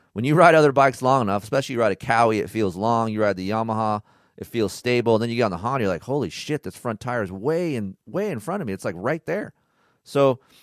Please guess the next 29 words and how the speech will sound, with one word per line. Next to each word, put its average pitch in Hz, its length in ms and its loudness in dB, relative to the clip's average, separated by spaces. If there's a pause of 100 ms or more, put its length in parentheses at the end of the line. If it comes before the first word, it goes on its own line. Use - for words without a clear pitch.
(180)
dropping 156 280 2
those 147 160 0
forks 131 300 -2
does 120 240 0
help, 107 240 0
but 95 80 -8
that's 147 160 0
a 180 60 -6
sensation 139 540 -4
that 117 100 -4
I 104 100 -2
get 110 180 -4
on 104 160 -2
the 87 100 -8
Honda. 110 360 -4
So 95 300 -2 (520)
make 156 220 -4
sure 156 480 0 (160)
hundred 156 320 -2
seven, 147 420 0
hundred 135 420 -4
eight 131 200 -4
millimeters 123 400 -6
of 104 80 -12
sag, 127 480 0 (420)
drop 123 280 0
that 120 200 0
fork 127 320 -2
flush, 120 560 -2